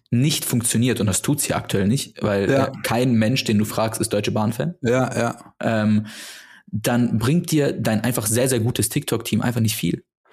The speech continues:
Speaker 1: Also es ist ein verdammt gutes Team, was dahinter
Speaker 2: Ja,
Speaker 1: sitzt,
Speaker 2: ja, ja.
Speaker 1: aber wenn die gesamte Markenstrategie nicht stimmt, dann funktioniert's halt einfach nicht. Genauso
Speaker 2: Ja.
Speaker 1: wie wenn ich mit einem Kunden zusammensitze und sag, "Hey, ich, ich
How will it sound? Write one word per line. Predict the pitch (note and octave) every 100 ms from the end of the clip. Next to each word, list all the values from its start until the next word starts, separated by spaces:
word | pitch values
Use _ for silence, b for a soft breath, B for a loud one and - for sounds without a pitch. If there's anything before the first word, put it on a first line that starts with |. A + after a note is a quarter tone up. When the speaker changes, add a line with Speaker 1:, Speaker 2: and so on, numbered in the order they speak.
| B B
Speaker 1:
Also | B2 C#3+
es | D3
ist | G3 -
ein | E3
verdammt | C#3 C#3 F#3+
gutes | F#3+ F3+ D#3+
Team, | - G3
was | G3 F#3+
dahinter | F#3 G3 B2+
Speaker 2:
Ja, | C3
Speaker 1:
sitzt, | B2+ -
Speaker 2:
ja, | B2+ B2+
ja. | B2 B2+
Speaker 1:
aber | C3
wenn | D3
die |
gesamte | C#3 C3+ F3 F3
Markenstrategie | C#3+ E3+ F3 D#3 C#3 C3 A#2+ A#2+
nicht | A#2+
stimmt, | - C#3 B2+
dann | B2
funktioniert's | C3+ A#2+ - C3 D3+ -
halt | G#2
einfach | G#2+ G#2
nicht. | G2 G#2 - -
Genauso | A#2 B2+ D#3+
Speaker 2:
Ja. | C#3+
Speaker 1:
wie |
wenn | B2
ich | - F3
mit | E3+
einem | C#3+
Kunden | B2 D#3+ D3+
zusammensitze | B2 C3 C3+ A#2
und | A2
sag, | A2+
"Hey, | B2+
ich, | - A2+ -
ich | A2 -